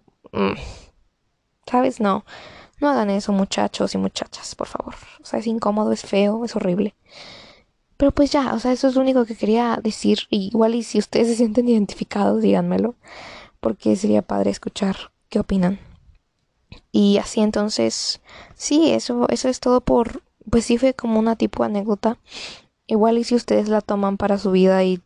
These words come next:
y, y se identifican, piensen quiénes sí son sus amigos y quiénes no.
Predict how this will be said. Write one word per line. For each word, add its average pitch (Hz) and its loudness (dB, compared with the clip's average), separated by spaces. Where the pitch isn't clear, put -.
y, 175 4
y 185 2
se 180 2
identifican, 185 -4
piensen 247 2
quiénes 214 2
sí 202 2
son 196 2
sus 185 -2
amigos 180 4
y 180 -4
quiénes 180 0
no. 170 -2